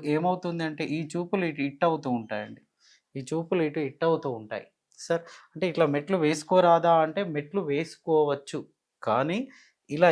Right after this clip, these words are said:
ఎప్పుడైతే తిరిగి ఇటువైపు ఇట్ అయిందో, ఇది ఇట్ అవుతుందండి, అంటే తూర్పు ఆగ్నేయం, ఈ రూముకు తూర్పు ఆగ్నేయం, అంటే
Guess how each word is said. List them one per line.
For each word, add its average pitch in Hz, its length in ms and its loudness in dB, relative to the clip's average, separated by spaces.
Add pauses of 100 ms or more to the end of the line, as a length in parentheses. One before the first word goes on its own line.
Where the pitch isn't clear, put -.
ఎప్పుడైతే 185 500 2 (180)
తిరిగి 180 300 -2
ఇటువైపు 170 460 -2 (220)
ఇట్ 151 200 6
అయిందో, 175 380 6 (160)
ఇది 165 200 -4
ఇట్ 185 160 4
అవుతుందండి, 139 680 2
అంటే 175 220 -4
తూర్పు 165 400 -2
ఆగ్నేయం, 131 380 -4 (500)
ఈ 175 40 2 (120)
రూముకు 196 380 4 (100)
తూర్పు 170 380 0
ఆగ్నేయం, 127 380 -6 (200)
అంటే 175 180 -6